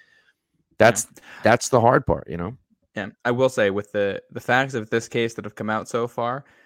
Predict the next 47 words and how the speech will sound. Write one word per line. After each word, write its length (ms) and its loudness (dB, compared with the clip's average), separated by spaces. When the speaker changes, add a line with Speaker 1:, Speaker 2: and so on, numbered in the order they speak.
Speaker 2:
seems 320 -8
like 340 -2
the, 360 -4
the 400 -6
Speaker 1:
<sighs> 80 -18
Speaker 2:
woman 260 -6
that 80 -8
came 280 -6
forward 520 -4
got 180 -6
a 80 -10
rape 220 -6
kit 160 -12
done 240 -8
immediately 560 -8
Speaker 1:
Yep. 200 4
Speaker 2:
and 400 -12
went 140 -8
to 60 -20
the 60 -12
police 340 -8
immediately. 680 -6
Things 240 -12
are 160 -20
documented. 720 0
They 80 -8
have 160 -10
phone 260 2
calls 360 4
with 100 -14
all 240 2
of 120 -2
the 80 -4
alleged 340 -6
pe-, 200 -10
vic-, 280 -6
uh, 240 -4
not, 140 -10
not 220 -10
victims, 440 -20
uh, 80 -16
people 340 -16
who 100 -20
allegedly 380 0
Speaker 1:
Yeah. 80 2
Speaker 2:
did 140 -2
this. 320 -2